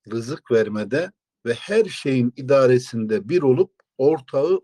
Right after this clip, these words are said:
olmadığına itikad etmektir. Bu da şu hususları kapsar kardeşlerim. Allah'ın varlığına iman etmek, Allah Azze ve Celle'nin her şeyin yaratıcısı,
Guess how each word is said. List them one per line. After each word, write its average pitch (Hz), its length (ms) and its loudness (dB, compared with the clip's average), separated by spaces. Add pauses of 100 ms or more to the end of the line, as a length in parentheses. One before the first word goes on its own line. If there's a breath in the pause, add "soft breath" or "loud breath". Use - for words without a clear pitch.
olmadığına 113 880 0
itikad - 440 -18
etmektir. - 680 -20 (1800 soft breath)
Bu 233 120 -2
da 202 200 2 (960)
şu - 240 -6
hususları 160 760 0
kapsar - 440 -10
kardeşlerim. 92 680 -14 (1120)
Allah'ın 165 540 2
varlığına 127 680 0 (280)
iman 107 420 -8
etmek, 185 540 -8 (920)
Allah 143 460 4
Azze 110 340 -4
ve 107 160 -4
Celle'nin 104 580 -2
her 190 400 -4
şeyin 117 420 -2
yaratıcısı, 113 1000 -2